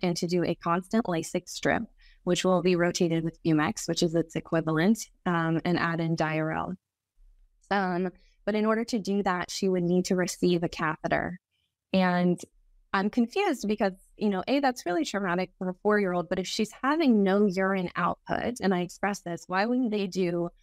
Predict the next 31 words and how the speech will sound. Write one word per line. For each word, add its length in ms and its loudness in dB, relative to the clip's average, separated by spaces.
bladder 420 0
scans? 800 -8
And 120 6
then 100 6
if 120 2
she's, 480 0
she 140 2
has 140 2
urine, 280 4
but 100 -2
she's 200 -2
not 220 -4
peeing, 460 2
then 460 2
maybe 560 4
a 100 2
catheter 480 -2
would 200 -2
be 120 2
warranted. 720 -2
Um, 360 2
but 120 -2
I'm 160 0
told 680 0
that 440 -4
that 260 2
is 140 0
the 120 -6
standard 440 -2
of 120 -4
care 420 -2